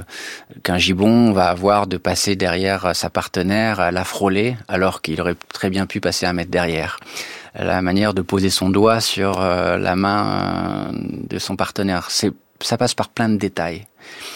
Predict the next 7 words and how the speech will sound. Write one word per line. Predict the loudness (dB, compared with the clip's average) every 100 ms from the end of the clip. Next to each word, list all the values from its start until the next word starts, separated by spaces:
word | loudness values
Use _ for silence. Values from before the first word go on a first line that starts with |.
| -14 -16 -18 -8 0
Et, | 4
euh, | 4 4 4 2 0 -4 -6 -10
et, | -10 -10 -8 -6 -4 0
et |
c'est | 0 2 6
aussi, | 6 4 2 2 4
euh, | 6 6 4 4 2 0 -2